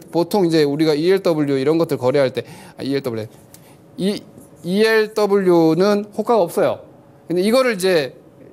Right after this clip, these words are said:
에, 그 기관들이, 지-, 그네들이, 이건, 이거는 이제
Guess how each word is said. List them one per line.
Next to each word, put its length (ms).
에, 380
그 140
기관들이, 880
지-, 260
그네들이, 420
이건, 320
이거는 340
이제 320